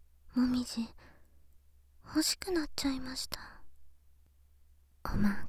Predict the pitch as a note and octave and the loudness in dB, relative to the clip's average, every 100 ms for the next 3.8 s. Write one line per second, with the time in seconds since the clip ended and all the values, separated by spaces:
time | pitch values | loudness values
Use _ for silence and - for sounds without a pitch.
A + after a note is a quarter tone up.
0 | - - - - - - - - - - | -2 -8 -8 -10 -12 -16 -20 -20 -20 -20
1 | - - - - - - - - - - | -20 -20 -20 -20 -20 -20 -20 -12 -10 -6
2 | A#3 - F#4+ - - - - - - - | -6 -6 -10 -20 -20 -20 -20 -20 -20 -20
3 | - - - - - - - G4 | -20 -20 -20 -20 -20 -20 -10 -8